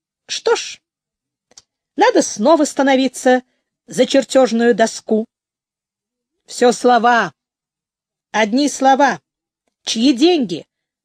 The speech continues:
ты собираешься профукать? Лили?» Вообще не собираюсь этого делать. И хватит нам пререкаться. Единственное, что мне надо, чтобы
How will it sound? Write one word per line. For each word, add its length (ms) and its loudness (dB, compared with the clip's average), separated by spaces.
ты 100 0
собираешься 640 2
профукать? 880 -4
Лили?» 500 2
Вообще 460 -4
не 120 -4
собираюсь 480 -2
этого 240 -2
делать. 500 -4
И 120 2
хватит 480 -2
нам 160 -2
пререкаться. 800 -6
Единственное, 880 2
что 220 0
мне 180 0
надо, 480 -4
чтобы 600 2